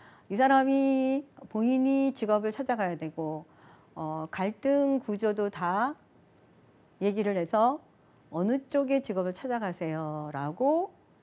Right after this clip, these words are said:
어, 진단을 내려서 설명을 하더라도 몇 회기를 하더라도 고개는 끄덕거리고 따라는 오는데 뭐를 안 하느냐? 행동으로 안 움직여요.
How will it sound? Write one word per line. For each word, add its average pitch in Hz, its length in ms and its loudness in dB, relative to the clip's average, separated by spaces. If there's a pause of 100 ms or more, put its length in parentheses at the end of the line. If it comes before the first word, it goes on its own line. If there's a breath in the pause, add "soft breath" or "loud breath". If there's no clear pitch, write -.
(120)
어, 156 240 -8
진단을 196 400 0
내려서 170 320 -6
설명을 208 320 -6
하더라도 165 640 -4 (500 soft breath)
몇 165 300 -4
회기를 285 400 2
하더라도 190 720 -2 (800)
고개는 302 500 6
끄덕거리고 269 1160 2 (240)
따라는 311 480 4
오는데 160 560 -4 (260)
뭐를 240 340 6
안 208 140 4
하느냐? 156 480 -4 (580)
행동으로 349 440 4
안 151 160 2
움직여요. 165 640 -8